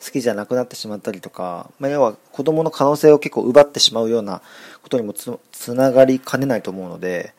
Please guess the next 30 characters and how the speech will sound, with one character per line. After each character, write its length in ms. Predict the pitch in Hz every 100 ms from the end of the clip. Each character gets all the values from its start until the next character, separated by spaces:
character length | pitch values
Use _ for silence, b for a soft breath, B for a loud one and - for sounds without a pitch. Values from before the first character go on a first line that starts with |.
| B B B B
す 100 | -
ご 80 | 151
く、 140 | -
な 80 | 123
ん 20 |
て 140 | 104 101
い 80 | 123
う 20 |
ん 40 |
で 80 | 107
す 100 | 101
か 80 | 101
ね、 300 | 104 104 92 _ _ _ _
う 60 | 110
ー 20 |
ん、 800 | 104 101 101 98 98 98 98 98
ま 100 | 117
あ、 20 | 113
僕 180 | 131 139
も 300 | 135 131 - _ _ _ _
娘 300 | 139 127 139
が 80 | 123
い 60 | 110
ま 120 | 110
す 100 | -
け 80 | 98
ど、 120 | 104
二 80 | 101
歳 200 | 92 92
の。 200 | 92